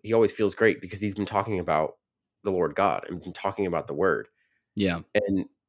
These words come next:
Speaker 1: that really impacted me because, yeah, there, I'll be like, "I don't, I don't wanna read right now. I don't wanna take the time to study this passage.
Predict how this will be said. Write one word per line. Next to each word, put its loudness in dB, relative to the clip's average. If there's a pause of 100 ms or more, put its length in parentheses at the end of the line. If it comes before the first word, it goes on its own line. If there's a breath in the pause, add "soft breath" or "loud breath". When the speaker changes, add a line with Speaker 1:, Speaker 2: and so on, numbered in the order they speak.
(260)
Speaker 1:
that 6
really 4
impacted -2
me -4
because, -8 (1080)
yeah, 6
there, 4 (160)
I'll -4
be -4
like, -4
"I -8
don't, -4 (100)
I -12
don't -4
wanna 0
read -2
right -4
now. 0
I -2
don't 2
wanna 0
take -10
the -20
time -4
to -8
study -4
this -6
passage. -8